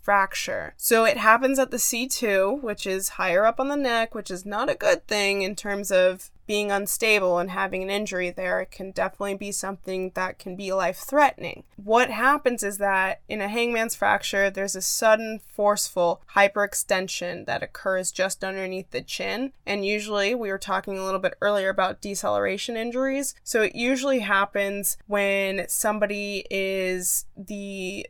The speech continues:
victim of a motor vehicle accident, and it's an unrestrained passenger or driver who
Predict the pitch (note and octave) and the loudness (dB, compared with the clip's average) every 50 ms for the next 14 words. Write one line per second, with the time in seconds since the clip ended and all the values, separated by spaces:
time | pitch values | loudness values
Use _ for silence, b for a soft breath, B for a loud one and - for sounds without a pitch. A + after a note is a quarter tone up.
0 | - G#3 A3+ A3 - - A#3 G#3+ G#3 G3+ - - G3 G3 F#3+ F#3 F#3 F3+ F3+ F3+ | -4 0 0 0 0 2 0 0 0 0 -2 -2 0 0 2 2 4 2 2 2
1 | F#3+ G3+ A3 B3 B3 A#3 G3+ A3+ A#3+ B3 B3+ - G#3 - - F#3 F#3 - - - | 2 4 4 6 6 4 2 0 -2 -2 0 0 0 2 2 0 0 -2 -4 -4
2 | F#3+ F#3 F#3 F#3 - - - G#3 G#3 G3+ G3+ G3+ G3+ G3+ G3 G3+ - - - G#3 | -2 -4 -4 -4 -6 -2 0 2 4 4 4 4 4 2 2 -2 -4 -6 -6 -6
3 | G3+ - G#3 F#3+ - - - G#3+ A3 A3 A3+ G#3+ - - - G#3 F#3+ F#3+ - - | -4 -4 -6 -8 -4 0 0 2 2 2 0 -2 -2 -2 -2 -2 -2 -2 0 4
4 | C4+ C#4 D4 C#4+ - D4+ C#4+ C4+ C4 A#3 G#3+ G3+ G3+ G3 G3 G#3+ B3 C4 C#4 C4+ | 6 6 6 6 2 -2 0 0 0 0 0 0 -2 -2 -2 0 6 8 8 8
5 | C4+ A3+ G3 F#3+ G3 G3+ G#3 - - - - - - A#3 A3+ A3+ A3 G#3+ | 8 8 4 2 2 2 -2 -4 -10 -20 -18 -10 -6 -4 -4 -4 -4 -6